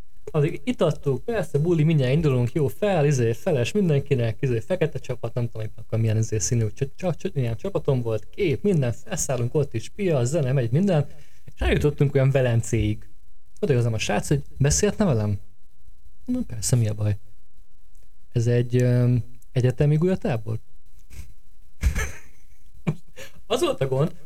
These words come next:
hogy ráadásul, mivel azt hiszem pont külföldi csapatom volt, vagy ilyen vegyes csapatom volt, rengeteg, hogy ilyen tizenhét évesen ilyen full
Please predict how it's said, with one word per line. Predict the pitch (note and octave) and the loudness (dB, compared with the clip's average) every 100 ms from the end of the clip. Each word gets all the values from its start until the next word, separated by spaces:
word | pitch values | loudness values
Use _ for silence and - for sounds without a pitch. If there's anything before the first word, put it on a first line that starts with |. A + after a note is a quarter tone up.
| - | -6
hogy | - B2+ C3 - | -2 0 0 2
ráadásul, | C#3+ C#3+ C#3 D3+ | 2 2 2 2
mivel | D3 D3 | 4 2
azt | D3 - | 0 0
hiszem | D#3+ D#3+ | 2 2
pont | A#3+ A#3 - | 2 0 0
külföldi | E3+ D#3+ B2+ | 0 2 2
csapatom | B2 A#2+ A#2 B2 B2 | 0 -2 -2 0 2
volt, | D#3 | 2
vagy | D3 B2+ | 2 0
ilyen | B2 | 2
vegyes | B2 A#2+ | 0 -2
csapatom | A#2+ - B2+ | -6 -2 0
volt, | D#3+ F#3 - - | 2 0 -2 0
rengeteg, | G#3+ D3+ - C#3+ | 2 2 2 2
hogy | D3 | 4
ilyen | D3 D3+ - | 4 2 0
tizenhét | G#3 D#3 B2+ B2 C3+ | -4 0 2 2 2
évesen | C#3 C3+ D3 | 2 2 2
ilyen | D3+ | 2
full | D3+ - | 2 2